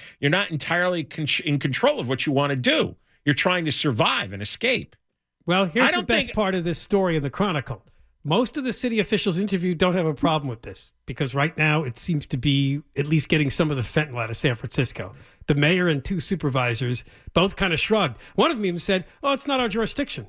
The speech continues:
Speaker 2: It's C H P. That's California Highway Patrol. That's a state thing. There's nothing we can do." So,
Speaker 1: So
Speaker 2: it's just the activists in this story who are, like,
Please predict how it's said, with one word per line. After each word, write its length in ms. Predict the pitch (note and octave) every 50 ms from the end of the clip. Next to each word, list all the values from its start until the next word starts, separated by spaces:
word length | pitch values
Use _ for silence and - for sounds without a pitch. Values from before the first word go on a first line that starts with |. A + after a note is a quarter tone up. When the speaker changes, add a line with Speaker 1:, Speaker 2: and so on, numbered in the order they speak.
| - _
Speaker 2:
It's 180 | D#3 C3+ -
C 180 | - - A2 G2+
H 180 | - - - -
P. 240 | - B3+ E3 A2 - _
That's 160 | - - - -
California 480 | - G3 F3+ E3 - G3 F3 E3 E3
Highway 240 | D3+ F3+ E3 D#3+ D3+
Patrol. 340 | - D3+ - - A3+ F3 A#2
That's 200 | A2+ B2+ - -
a 40 | -
state 360 | - - F#3+ E3 - - -
thing. 100 | - - - - _ - - -
There's 140 | - A#2 C3
nothing 180 | D3+ C#3+ C3 B2
we 100 | B2+ B2
can 140 | B2+ A2+
do." 140 | G#2+ G#2+ - - _ _ _ _ _ -
So, 240 | D#3 C#3 B2+ B2 A2+ - _ _
Speaker 1:
So 240 | - A#2+ G#2+ G2+ - -
Speaker 2:
it's 160 | D3+ D3+ -
just 140 | A3 G3+ -
the 100 | A3+ F3+
activists 520 | E3+ E3+ F#3+ F#3+ - - F#3 C#3+ C3 - D#3
in 60 | C#3
this 120 | B2 -
story 340 | - - - C#3+ A#2 A#2 A2+
who 100 | A#2 A#2
are, 100 | G#2+ G#2
like, 320 | G#2+ G#2+ G#2 G2 - -